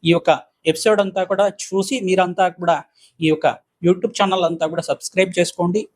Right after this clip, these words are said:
లైక్ చేయండి, అందరికి కూడా షేర్ చేయండి. మీ యొక్క జ్యోతిష సంబంధమైన విషయాలు ఏమైనా సందేహాలు ఉంటే కనుక మా యొక్క ఫోన్ నెంబర్కి అంతా కూడా సంప్రదిస్తే కనుక మీ జాతకులంతా కూడా విశ్లేషణ చేసి యజ్ఞాధికృతులతోటి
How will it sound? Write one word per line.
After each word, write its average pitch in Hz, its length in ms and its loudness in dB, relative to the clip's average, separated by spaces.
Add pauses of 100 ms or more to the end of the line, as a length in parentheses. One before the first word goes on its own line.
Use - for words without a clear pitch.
(140)
లైక్ 165 260 2
చేయండి, 185 300 0
అందరికి 160 280 -4
కూడా 180 120 2 (460)
షేర్ 175 260 2
చేయండి. 175 240 -2 (420)
మీ 190 120 6
యొక్క 202 160 2 (120)
జ్యోతిష 196 360 2
సంబంధమైన 208 500 0
విషయాలు 196 360 0
ఏమైనా 185 240 -6
సందేహాలు 165 500 0
ఉంటే 160 140 -6 (100)
కనుక 175 260 -8
మా 156 160 4
యొక్క 160 240 0
ఫోన్ 170 220 2
నెంబర్కి 196 300 -2
అంతా 165 220 0
కూడా 165 180 -8
సంప్రదిస్తే 165 640 -2
కనుక 156 200 0 (500)
మీ 156 60 4 (100)
జాతకులంతా 175 640 2
కూడా 165 180 -2
విశ్లేషణ 170 360 -4 (100)
చేసి 165 240 0 (300)
యజ్ఞాధికృతులతోటి 175 1120 0